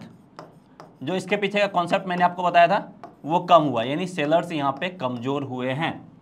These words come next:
और उसके बाद प्राइस आपका इसी के बीच में मूव करता हुआ दिख रहा है। अब यहाँ पे दो चीज़ हो सकता, अगर इसको ब्रेक करके अपसाइड निकलता, मतलब बायर्स का एंट्री हुआ,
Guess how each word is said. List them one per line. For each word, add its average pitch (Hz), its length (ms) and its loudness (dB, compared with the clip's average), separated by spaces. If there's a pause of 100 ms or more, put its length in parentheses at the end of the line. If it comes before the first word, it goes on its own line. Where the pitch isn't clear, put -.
(800)
और 185 120 4
उसके 196 160 -2
बाद 196 120 6
प्राइस 180 320 2
आपका 185 260 4
इसी 165 260 -8
के 175 80 -4
बीच 156 240 -8
में 175 60 -8
मूव 147 200 -6
करता 127 320 -4
हुआ 123 160 -2
दिख 110 180 -10
रहा 92 100 -8
है। - 220 -18 (220)
अब 180 140 2
यहाँ 208 160 0
पे 226 80 -4
दो 180 160 -2
चीज़ 185 160 -4
हो 185 120 0
सकता, 185 300 -4
अगर 180 440 2
इसको 190 260 -6
ब्रेक 160 280 -4
करके 160 260 -2
अपसाइड 160 300 0
निकलता, 147 400 2
मतलब 143 300 -2
बायर्स 135 280 4
का 156 80 -4
एंट्री 143 240 -4
हुआ, 170 200 2